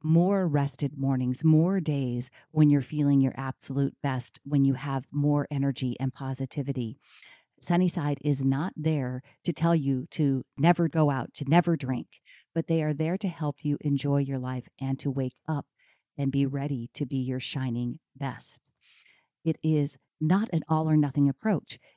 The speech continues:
It is friendly, it is approachable, and it is absolutely judgment free. They want to be a solution that fits into your unique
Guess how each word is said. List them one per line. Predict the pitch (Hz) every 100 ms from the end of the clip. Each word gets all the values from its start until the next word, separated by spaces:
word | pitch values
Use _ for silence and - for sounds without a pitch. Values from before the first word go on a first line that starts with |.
| -
It | 151
is | 143
friendly, | - 151 180 147 127 -
it | 151
is | 143
approachable, | 143 - 160 - - 135 117 - _ -
and | 151
it | 143
is | 143 139 - _
absolutely | 165 180 - 151 151 - 147
judgment | 135 131 - 131 -
free. | _ 131 123 - _ _ -
They | 143
want | 131 127 143 139 - _
to | - 139 131 127 _ _
be | 135 -
a |
solution | 143 - 135 147 151 - 123
that | 110 -
fits | 165 147 -
into | 147 139 135
your | 127 139 135 143 143 -
unique | 135 135 131 127